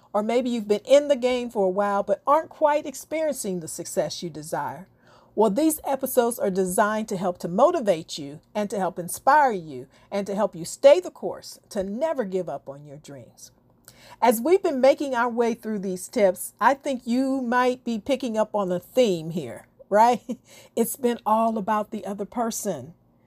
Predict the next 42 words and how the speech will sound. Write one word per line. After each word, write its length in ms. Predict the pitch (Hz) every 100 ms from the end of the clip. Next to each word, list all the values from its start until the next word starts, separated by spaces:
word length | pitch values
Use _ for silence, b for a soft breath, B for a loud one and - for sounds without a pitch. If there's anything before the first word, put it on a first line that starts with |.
| b b b
Some 320 | - 269 330
of 100 | 320
you 140 | 269 269
might 240 | 254 240
be 180 | 233 233
asking 500 | 220 214 - 202 190
now, 320 | 196 180 175 - _ _
"What 500 | - 170 170 226 370
does 220 | - 381 233
this 240 | 330 311
have 240 | 247 285 -
to 80 |
do 200 | 185 226
with 220 | 262 208 208
me 140 | 240
growing 580 | 196 220 180 151 147 147
my 220 | 202 381
business? 640 | 277 160 - 131 - - b b b
How 200 | 214 311
can 220 | 339 311
I 120 | 294
use 480 | 285 262 269 262 233
these 320 | 247 240 -
tips 380 | - 285 233 -
to 120 | 240
increase 480 | 196 220 - 208 180
my 360 | 156 170 202 370
sales 580 | - 220 175 127 135 -
on 200 | 190 185
my 200 | 208 330
team? 360 | - 220 156 160
It's 120 | 156
all 220 | 202 233 320
about 240 | 277 277
the 120 | 269
other 160 | 254 262
person. 400 | 277 294 - 156
How 160 | 165
can 180 | 247 285
I 120 | 262
do 180 | 240 262
that?" 340 | 254 294 -